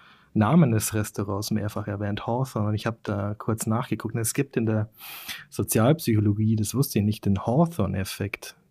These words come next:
Das ist der Effekt, dass Probanden zum Beispiel unter einer Versuchsanordnung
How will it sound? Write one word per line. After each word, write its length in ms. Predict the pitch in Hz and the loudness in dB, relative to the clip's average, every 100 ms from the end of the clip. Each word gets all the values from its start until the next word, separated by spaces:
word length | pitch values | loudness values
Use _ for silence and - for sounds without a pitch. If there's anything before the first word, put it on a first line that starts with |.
| _ | _
Das 100 | - | -8
ist 140 | 110 - | -4 0
der 140 | 117 | 2
Effekt, 360 | 127 - 139 - | 2 2 0 0
dass 380 | 110 - - - - - - - - | 0 0 -2 -6 -10 -10 -10 -12 -4
Probanden 760 | 120 107 113 139 - 135 127 | -2 2 4 2 2 2 2
zum 120 | 127 107 | 0 0
Beispiel 300 | 107 - 104 | 0 -2 -2
unter 260 | 107 107 | 0 0
einer 340 | 98 104 98 98 | 0 0 0 -4
Versuchsanordnung 1300 | - 110 - 143 - 117 117 117 117 117 117 120 | -6 -4 2 2 2 0 -2 -2 -2 0 -2 -2